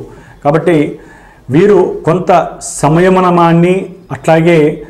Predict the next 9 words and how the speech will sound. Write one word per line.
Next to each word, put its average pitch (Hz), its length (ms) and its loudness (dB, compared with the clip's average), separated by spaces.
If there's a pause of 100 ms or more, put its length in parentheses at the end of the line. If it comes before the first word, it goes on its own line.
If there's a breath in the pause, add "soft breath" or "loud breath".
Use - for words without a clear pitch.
(640 loud breath)
వారికి 156 260 2
ఉన్నటువంటి 185 640 0
జ్ఞానాన్ని 185 960 0
ఉపయోగించి 160 800 0 (1300 soft breath)
చక్కటి - 680 -2 (220)
మాట 143 520 0
తీరుతో 170 680 0 (1400)
ఆ 165 60 2
యొక్క 170 600 0